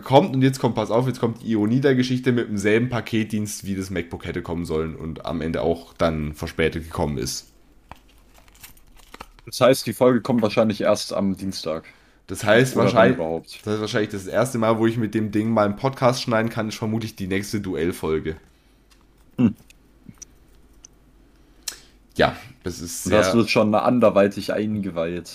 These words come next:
Speaker 1: Ich hab's schon anderweitig eingeweiht, ich war schon fleißig am Rumwursteln. Ich habe damit zum Beispiel nämlich auch, und jetzt wird's interessant, meine U S A-Unterlagen hingeschickt. Die habe ich damit ausgefüllt, meine,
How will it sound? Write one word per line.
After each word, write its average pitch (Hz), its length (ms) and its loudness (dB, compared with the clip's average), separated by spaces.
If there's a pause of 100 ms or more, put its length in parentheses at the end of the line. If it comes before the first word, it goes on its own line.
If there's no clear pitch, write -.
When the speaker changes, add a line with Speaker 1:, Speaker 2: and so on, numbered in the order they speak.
Speaker 1:
Ich - 180 -10
hab's 92 140 -8
schon 90 140 -6
anderweitig 90 560 -4
eingeweiht, 87 400 -2
ich 85 140 -8
war 90 80 -2
schon 90 160 -6
fleißig 92 480 -2
am 92 140 -2
Rumwursteln. 87 760 -4 (1400)
Ich - 60 -2
habe 117 160 10
damit 123 300 6
zum 110 120 -2
Beispiel 101 420 4
nämlich 98 380 -2
auch, 123 360 8
und 101 160 -2
jetzt 92 160 -6
wird's 82 120 -14
interessant, 87 640 -6
meine 92 260 -4
U 90 180 -4
S - 180 -8
A-Unterlagen 113 800 4
hingeschickt. - 800 -6 (440)
Die 101 60 -2
habe 98 80 2
ich 101 80 -6
damit 92 240 -4
ausgefüllt, 110 640 0
meine, 85 340 -2